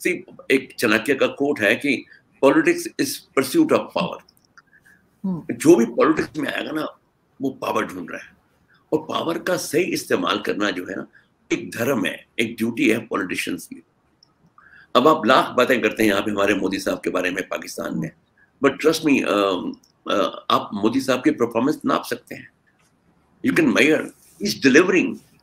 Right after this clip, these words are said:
Speaker 1: day and night।
Speaker 2: बिल्कुल।
Speaker 1: India has changed so much in last nine, ten years। ये दुनिया देख रही है। अब today, you know, I, I live in Egypt right now।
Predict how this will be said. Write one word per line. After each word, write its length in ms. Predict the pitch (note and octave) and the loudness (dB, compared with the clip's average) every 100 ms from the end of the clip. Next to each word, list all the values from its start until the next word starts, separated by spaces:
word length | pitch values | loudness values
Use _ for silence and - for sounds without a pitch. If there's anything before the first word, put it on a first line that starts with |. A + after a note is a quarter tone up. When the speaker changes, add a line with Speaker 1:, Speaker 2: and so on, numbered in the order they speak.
| - | -12
Speaker 1:
day 200 | - C#3 | 2 4
and 140 | D#3+ D#3 | 4 2
night। 160 | D3+ | 4
Speaker 2:
बिल्कुल। 360 | G#3 G#3 G3+ G3+ - _ _ - | 6 6 0 -6 -12 _ _ -6
Speaker 1:
India 180 | E3+ E3+ | 0 2
has 120 | C#3+ - - | 0 -2 2
changed 260 | E3 F#3 D#3 | 4 4 2
so 160 | C3+ D3 | 4 4
much 160 | F#3 E3+ | 4 2
in 60 | |
last 500 | B2 A#2+ A#2 - G#2 | 2 2 0 -4 0
nine, 200 | A2 C3+ | 2 2
ten 240 | C3+ B2+ G2 | 2 2 2
years। 240 | G2+ C3+ - - - - E3+ | 2 0 -6 -20 -20 -10 -8
ये 60 | |
दुनिया 380 | C#3+ A#2+ C3+ G#3 | -4 2 4 6
देख 240 | G#3+ E3+ | 6 6
रही 160 | C#3 C#3 | 6 4
है। 220 | G2 - - _ _ _ _ _ | 2 -2 -14 _ _ _ _ _
अब 160 | C3+ - | -10 0
today, 300 | B2+ F3+ D#3+ | 4 6 6
you 140 | C3+ | 4
know, 100 | D3 | 2
I, 280 | B2+ - A#2 - | 0 -4 -4 0
I 60 | |
live 320 | B2 B2+ D#3 | 0 2 2
in 280 | D3 C#3 C3 | 2 2 2
Egypt 360 | B2 F#3 - A#2 | 4 2 0 0
right 240 | G2+ G2+ | 2 0
now। 160 | F2+ | -6